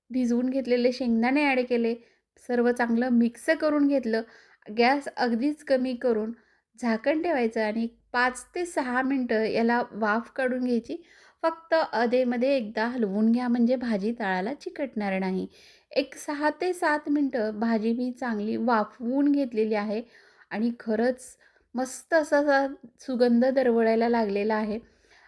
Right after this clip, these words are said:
आता एक पुन्हा चांगलं मिक्स करून घ्यायचं. तुम्हाला जर सुक्की भाजी हवी असेल तर थोडासा पाण्याचा हापका देऊन तुम्ही ही भाजी शिजवून घेऊ शकताय, पण मी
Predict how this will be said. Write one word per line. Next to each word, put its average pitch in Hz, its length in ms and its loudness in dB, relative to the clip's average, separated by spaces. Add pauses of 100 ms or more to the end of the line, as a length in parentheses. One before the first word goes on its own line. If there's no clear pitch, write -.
आता 233 260 0 (120)
एक 240 220 -4 (180)
पुन्हा 262 340 0
चांगलं 254 540 -2
मिक्स 233 280 -2
करून 254 300 0
घ्यायचं. 214 380 0
तुम्हाला 254 320 2
जर 320 180 0
सुक्की 294 460 -6
भाजी 277 340 0
हवी 240 260 0
असेल 226 340 -2 (420)
तर 254 100 0 (100)
थोडासा 302 400 2
पाण्याचा 247 500 0
हापका 277 420 -4
देऊन 233 320 0 (440)
तुम्ही 262 240 -2 (360)
ही 233 180 -2
भाजी 247 400 -2
शिजवून 247 500 0
घेऊ 247 240 2
शकताय, 214 380 -6 (400)
पण 302 120 2
मी 320 140 2